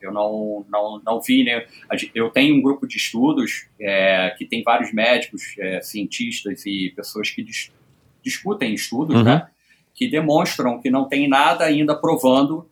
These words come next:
Speaker 1: que esse tipo de, é, bovinos e,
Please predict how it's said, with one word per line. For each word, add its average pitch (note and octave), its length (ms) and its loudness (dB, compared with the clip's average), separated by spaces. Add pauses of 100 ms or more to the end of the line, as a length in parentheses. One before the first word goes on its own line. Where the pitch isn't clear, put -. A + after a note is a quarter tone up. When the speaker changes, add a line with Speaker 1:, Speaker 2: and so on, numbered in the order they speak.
(480)
Speaker 1:
que C#3+ 160 4
esse D3+ 200 0
tipo D3+ 300 0
de, B2 280 2 (420)
é, F#2 520 0 (400)
bovinos A2+ 840 0
e, F2+ 380 -4